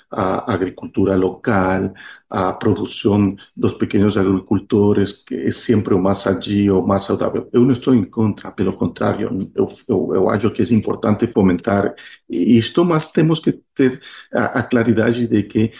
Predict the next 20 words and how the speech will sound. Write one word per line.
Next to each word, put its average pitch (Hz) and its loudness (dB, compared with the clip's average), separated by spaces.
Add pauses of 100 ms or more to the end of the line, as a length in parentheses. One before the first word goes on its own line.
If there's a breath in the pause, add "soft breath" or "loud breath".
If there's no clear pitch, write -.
(120)
é 120 2
importante, 117 0
sobretudo, 117 0
pensar 104 -4
nas, - -6
nas 104 -2
pessoas, 135 0
naquilo 117 0
que - -12
se - -12
está 110 -4 (220 loud breath)
alimentando, 120 2
em 113 2
sua 110 2 (300 loud breath)
inocuidade, 165 2
e 131 6
nesse 185 4
contexto 117 0 (240 loud breath)
procurar 104 0
uma 101 -2